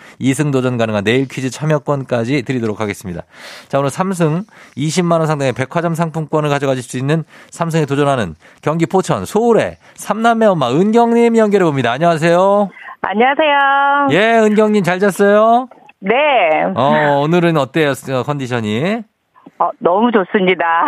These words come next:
Speaker 1: 아, 너무 좋고. 은경 씨는
Speaker 2: 네.
Speaker 1: 어떻게 운동하는 거 좋아해요?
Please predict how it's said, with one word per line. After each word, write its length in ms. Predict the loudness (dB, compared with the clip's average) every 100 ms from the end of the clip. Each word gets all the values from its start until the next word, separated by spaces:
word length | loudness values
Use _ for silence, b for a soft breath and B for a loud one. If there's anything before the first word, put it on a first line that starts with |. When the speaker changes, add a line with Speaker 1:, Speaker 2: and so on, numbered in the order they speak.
| 0
Speaker 1:
아, 280 | -2 -2
너무 240 | -2 -2 -2
좋고. 400 | -4 -2 -2 0
은경 280 | 0 0 0
씨는 220 | 0 0
Speaker 2:
네. 60 | 0
Speaker 1:
어떻게 140 | 0
운동하는 600 | -2 0 2 2 2 -2
거 60 | -4
좋아해요? 680 | -2 -2 -2 -2 -2 -4